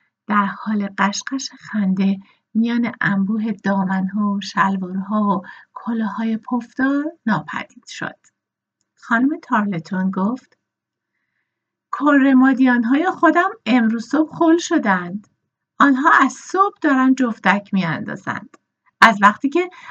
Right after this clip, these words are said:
اخباری درباره اشلی و آن دختر خاله کوچولویش از آتلانتا را شنیده‌اند.» «اسمش چی بود؟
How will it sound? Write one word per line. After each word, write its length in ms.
اخباری 600
درباره 640
اشلی 680
و 40
آن 140
دختر 380
خاله 340
کوچولویش 680
از 300
آتلانتا 560
را 80
شنیده‌اند.» 880
«اسمش 420
چی 200
بود؟ 460